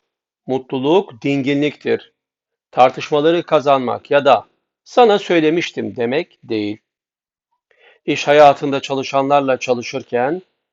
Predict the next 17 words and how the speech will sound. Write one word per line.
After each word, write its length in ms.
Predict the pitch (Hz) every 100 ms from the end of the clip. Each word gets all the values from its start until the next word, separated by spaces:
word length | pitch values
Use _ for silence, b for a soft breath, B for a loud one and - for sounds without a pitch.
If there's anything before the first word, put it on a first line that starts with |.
| -
büyük 420 | 123 147 170 -
hedef 420 | 139 120 151 185
çalışanların 840 | - 135 131 - 131 131 131 156 190 _ _ _ -
tüm 200 | 185 160
potansiyellerini 880 | 151 151 147 - 147 139 143 175
ortaya 400 | 170 135 135 131
çıkarmak 640 | - - 123 120 160 214 -
ve 120 | 151
geliştirmektir. 1040 | 139 123 123 - 131 135 139 - 120 - _ _ _ _ _ _ b b b
Onların 460 | 143 160 196 185
küçük 360 | 135 - 190 -
hatalarını 680 | 143 139 151 147 139 127 117
sorun 300 | - 143 170
etmek, 500 | 127 - 113 165 185 _ _ _ -
mesele 360 | 131 - 127
haline 400 | 113 113 123 113
getirmek 800 | 101 131 131 113 110 147 185 _